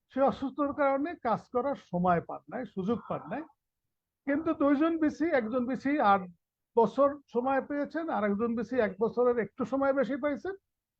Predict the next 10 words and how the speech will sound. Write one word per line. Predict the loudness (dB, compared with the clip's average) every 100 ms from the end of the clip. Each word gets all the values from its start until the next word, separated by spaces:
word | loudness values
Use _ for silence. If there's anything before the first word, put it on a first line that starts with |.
| _ 8 10
আর | 10
একজন | 8 2 2 2
ভিসি | 0 0 -2 0 -4
এখন | -4 -6 -4
দায়িত্ব | -4 -2 -2 0
পাইছেন, | -4 -4 -6 -2
কেবল | 2 4
এক | 4 2
সপ্তাহ | -4 -2
তার | -4